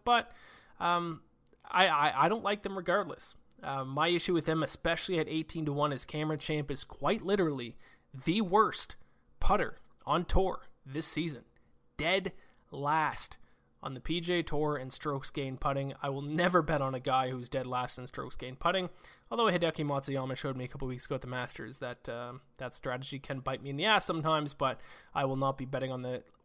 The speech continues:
worst putter on P G A Tour. So there you go. That's my quick breakdown of picks for the Zurich Classic.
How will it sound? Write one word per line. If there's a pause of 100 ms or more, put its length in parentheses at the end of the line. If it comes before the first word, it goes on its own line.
(140)
worst
putter (360)
on
P
G
A
Tour.
So
there
you
go.
That's
my
quick
breakdown
of
picks
for
the
Zurich (440)
Classic.